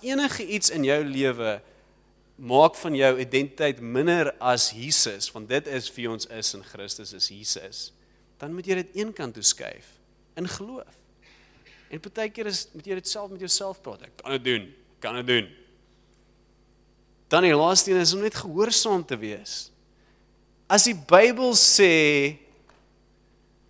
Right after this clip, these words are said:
"Moenie met welis in jou oë na iemand kyk nie," of "Moenie 'n slaaf wees nie," dan wees net gehoorsaam.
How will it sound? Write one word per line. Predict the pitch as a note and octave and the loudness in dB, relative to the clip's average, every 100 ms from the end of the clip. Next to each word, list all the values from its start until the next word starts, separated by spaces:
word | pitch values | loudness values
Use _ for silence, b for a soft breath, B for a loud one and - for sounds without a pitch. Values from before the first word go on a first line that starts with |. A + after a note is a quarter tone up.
| _ _ _ _ _ _ | _ _ _ _ _ _
"Moenie | C3 F#3+ F3+ F3+ G#3 F#3 A#2 - - _ _ _ _ _ | 0 2 2 2 4 4 2 -4 -20 _ _ _ _ _
met | C3+ A#2+ | -12 -4
welis | C3+ C#3 B2 G2 - - | 0 0 -2 -4 -4 -4
in | A#2+ | -8
jou | A2 G2+ | -14 -14
oë | G#2+ G2+ F#2 _ - | -14 -16 -18 _ -18
na | G#2+ | -16
iemand | G2 G2 F#2+ F2+ _ | -14 -18 -18 -20 _
kyk | - G1+ _ | -18 -18 _
nie," | - - b b b | -20 -20 b b b
of | G#3 D3+ | -2 -2
"Moenie | B2 C3 A#3 G3 F3+ A#3 A3 C3 G2+ _ b b b b | -10 -8 -8 -8 -10 -8 -8 -10 -16 _ b b b b
'n | B2 | -2
slaaf | - - D#3 C#3+ A#2 G2+ - _ | -2 -2 -4 -6 -6 -10 -16 _
wees | A#2 A2+ G#2 F#2 - - - _ _ _ _ _ _ _ _ | -18 -14 -12 -4 -2 -2 -6 _ _ _ _ _ _ _ _
nie," | G#2+ G2+ F#2 _ _ | -20 -20 _ _ _
dan | F3 G#3 F3+ _ _ _ _ _ | -8 -8 -10 _ _ _ _ _
wees | F3 A3+ A#3 | -6 -4 -4
net | B3 | -6
gehoorsaam. | - A#3 C4 - G#2 E3+ | -12 -10 -10 -10 -12 -16